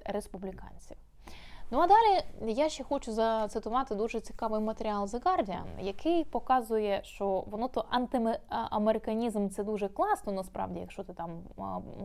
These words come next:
будуєш плани для другого терміну, але це не дуже добре впливає загалом на Україну. І от там є така цитата: хочу зацитувати. «Україна вичерпує свої запаси американських боєприпасів. Пакет допомоги в розмірі один і двадцять п'ять мільярдів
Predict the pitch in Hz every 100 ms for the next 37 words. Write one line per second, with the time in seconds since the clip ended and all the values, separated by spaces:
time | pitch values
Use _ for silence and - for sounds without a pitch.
0 | 185 185 196 190 - 202 185 185 180 180
1 | 170 170 170 180 190 185 190 440 494 254
2 | 180 185 - - - - - - 247 359
3 | 359 - 320 277 233 294 247 214 202 269
4 | 240 - 214 196 226 214 190 185 196 202
5 | 180 196 - - 180 165 - - - -
6 | - - - - 370 - 302 302 262 254
7 | - 214 - 381 403 - 262 226 208 185
8 | - 175 165 - - - - 262 339 349
9 | 403 349 311 - 269 233 - 196 202 247
10 | 233 185 220 226 - 214 208 196 202 220
11 | 214 175 180 185 196 - - - - -
12 | - 285 415 349 330 240 208 196 233 220
13 | 214 202 196 196 - 196 214 190 190 208
14 | 185 185 185 - 190 180 190 196 190 180
15 | 180 175